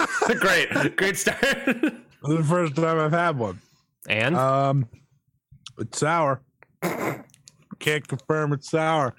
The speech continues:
Speaker 2: All right.
Speaker 1: Hello, everybody. I'm here. I'm tired. I know. Shocker. I'm not as tired as I have been in past weeks, though. So that's good. Um,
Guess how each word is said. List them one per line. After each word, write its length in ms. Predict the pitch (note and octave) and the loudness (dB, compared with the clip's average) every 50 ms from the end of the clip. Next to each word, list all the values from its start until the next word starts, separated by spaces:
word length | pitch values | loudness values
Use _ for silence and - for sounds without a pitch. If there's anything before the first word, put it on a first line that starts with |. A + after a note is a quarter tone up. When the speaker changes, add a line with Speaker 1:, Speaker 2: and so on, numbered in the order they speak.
| - | -10
Speaker 2:
All 120 | - F2 F2+ | -12 -10 -8
right. 160 | F#2 A#2 C#3 - - | -8 -10 -8 -4 -2
Speaker 1:
Hello, 260 | G3+ A3+ A3 G#3 G3+ | 0 0 2 2 2
everybody. 540 | F#3 F3 E3 D#3+ D3+ E3+ F3+ F#3+ F3 - - _ _ _ _ _ _ _ _ _ _ _ _ - | 2 0 0 0 0 0 0 0 -2 -4 -8 _ _ _ _ _ _ _ _ _ _ _ _ -12
I'm 160 | - C3 D3 | -8 -4 -2
here. 360 | D#3+ E3+ E3+ E3 D#3 D3+ C#3+ _ _ _ _ _ _ _ _ _ _ _ - | 0 2 2 2 0 -2 -4 _ _ _ _ _ _ _ _ _ _ _ -14
I'm 140 | - - C3 | -12 -8 -4
tired. 420 | - C#3+ C#3+ C#3 C3+ B2+ B2 - _ _ _ - - _ _ _ _ _ _ _ _ _ - | -2 -2 0 0 0 -2 -4 -6 _ _ _ -20 -20 _ _ _ _ _ _ _ _ _ -2
I 140 | A2 A#2 | 0 2
know. 240 | B2 C3 B2+ B2 A#2 - | 2 2 2 0 -2 -6
Shocker. 520 | - - - B2+ A#2 A#2+ A#2+ - A#2 G#2+ - _ _ _ - | -10 -6 -4 -2 0 0 0 0 -2 -4 -4 _ _ _ -4
I'm 180 | - C3 D3 D#3 | -2 0 2 2
not 240 | E3+ F3+ A3 C4 C#4+ | 2 2 2 2 0
as 140 | C#4 - | 0 -4
tired 340 | - - G#3 G#3 G#3+ G#3+ G#3 | -4 -2 -2 0 0 0 0
as 180 | G3 F#3+ F3+ E3+ | 2 2 2 2
I 120 | E3+ D#3 | 2 2
have 260 | D#3 D#3+ D#3 D#3+ D#3 | 2 2 2 2 0
been 120 | C#3+ D3+ C#3 | 0 0 -2
in 120 | C3 B2 - _ | -2 -4 -8 _
past 520 | - - - - C#3+ D3 C#3+ C#3+ - - - | -20 -10 -4 -2 0 0 -2 -2 -8 -12 -10
weeks, 320 | - - - - - - | -10 -10 -12 -14 -14 -10
though. 240 | - D#2 - - - _ _ _ | -8 -8 -8 -10 -14 _ _ _
So 180 | - - A2+ | -8 -4 -2
that's 320 | B2+ D3 D3+ F3+ E3 - - | -2 0 0 -2 -4 -6 -8
good. 260 | - G#2 F#2+ E2 - - _ _ _ _ _ _ _ - - - | -8 -8 -8 -8 -8 -14 _ _ _ _ _ _ _ -12 -6 -4
Um, 580 | A2+ A#2+ A#2+ A#2+ A#2+ A#2+ B2 A#2+ A#2 A2+ A#2 | -2 0 0 2 0 0 0 -2 -2 -4 -6